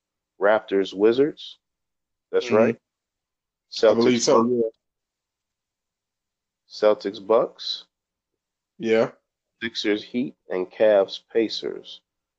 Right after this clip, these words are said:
Speaker 1: are matchups there. So, who you got for the first round? Let's just do the first round. So, who you got for the first round?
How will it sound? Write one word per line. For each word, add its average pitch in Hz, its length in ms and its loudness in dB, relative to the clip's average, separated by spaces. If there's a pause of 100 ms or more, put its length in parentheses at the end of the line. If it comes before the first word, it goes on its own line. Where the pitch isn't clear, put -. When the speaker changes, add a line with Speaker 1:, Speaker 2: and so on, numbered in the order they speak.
(120)
Speaker 1:
are 87 180 4
matchups 85 580 -4
there. 78 380 0 (1500)
So, - 440 0 (1160)
who 90 100 -8
you 104 140 0
got 120 360 2 (800)
for 92 100 -8
the 87 80 -6
first 95 320 -2
round? 107 320 -2 (500)
Let's 120 140 -4
just 143 160 0
do 139 100 6
the 117 80 4
first 113 360 2
round. 87 360 0
So, 95 120 -4
who 120 80 0
you 135 100 -6
got 117 220 2
for - 60 -8
the 90 60 -6
first 78 360 -6
round? 53 200 -14